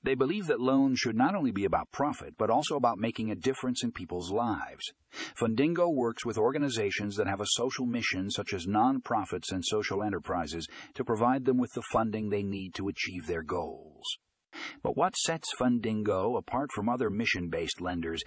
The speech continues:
The article delves into their unique approach, which combines cutting-edge technology with a deep understanding of the needs of mission-based organizations.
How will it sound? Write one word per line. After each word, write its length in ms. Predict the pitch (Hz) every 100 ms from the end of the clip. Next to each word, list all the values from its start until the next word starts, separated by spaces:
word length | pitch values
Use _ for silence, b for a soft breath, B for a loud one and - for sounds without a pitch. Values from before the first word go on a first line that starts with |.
| B B
The 120 | 120
article 380 | 127 165 147 131
delves 440 | 107 117 131 117
into 200 | 120 117
their 140 | 117 120
unique 480 | 120 117 107 107
approach, 400 | 98 - 113 113
which 180 | 113 104
combines 480 | - 104 110 117 113
cutting-edge 800 | - - 139 139 107 110 101 -
technology 800 | - 101 101 95 95 87 92 87 B B B
with 140 | 110
a 60 | 123
deep 380 | 98 135 160 107
understanding 760 | 113 117 - - 92 92 98
of 120 | 95
the 80 | 98
needs 340 | 107 90 85 98
of 100 | 85
mission-based 1300 | 90 82 - - - - - - 82 101 107 - -
organizations. 880 | 101 98 98 87 95 90 95 90